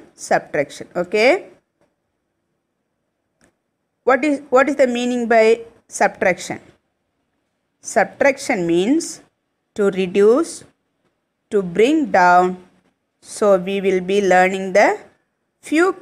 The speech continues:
keywords. Okay. The words which we'll be learning very often. The keywords is given in the book. Take away,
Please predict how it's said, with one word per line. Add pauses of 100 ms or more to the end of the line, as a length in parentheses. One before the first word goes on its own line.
(140)
keywords.
Okay. (2500)
The
words
which
we'll
be
learning (480)
very
often. (680)
The
keywords (100)
is
given
in
the
book. (800)
Take
away,